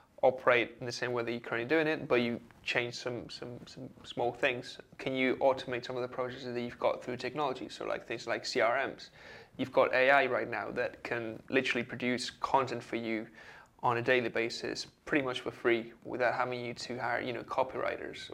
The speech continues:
or having to go out there and hire a, an external team. So there's a lot of things that you can focus on that could help you out on the day-to-day, improve the,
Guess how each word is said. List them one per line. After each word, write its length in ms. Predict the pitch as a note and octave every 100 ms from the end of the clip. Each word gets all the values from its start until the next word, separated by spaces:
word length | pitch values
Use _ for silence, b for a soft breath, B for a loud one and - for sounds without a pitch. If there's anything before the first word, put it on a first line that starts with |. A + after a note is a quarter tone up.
| -
or 160 | G#2
having 240 | A2+ B2 B2
to 100 | B2
go 140 | B2+
out 160 | B2 B2
there 100 | A#2
and 100 | B2
hire 680 | C3 B2 B2+ B2+ A#2 - -
a, 40 |
an 60 | B2+
external 400 | B2 - B2+ A#2+
team. 280 | - C3 G#2+ B B B B
So 140 | -
there's 200 | B2+ B2+
a 20 | C3+
lot 120 | D3+
of 60 | D3+
things 200 | C3+ C3+
that 80 |
you 60 | B2
can 180 | - B2
focus 380 | - B2 B2 B2
on 260 | A#2 A2+
that 280 | A#2+ - - - -
could 180 | A#2
help 360 | A2+ C3 B2+ -
you 60 | A#2+
out 180 | B2 -
on 140 | A#2+
the 80 | B2
day-to-day, 440 | B2 B2 A#2+ D3
improve 300 | C#3+ - B2
the, 100 | B2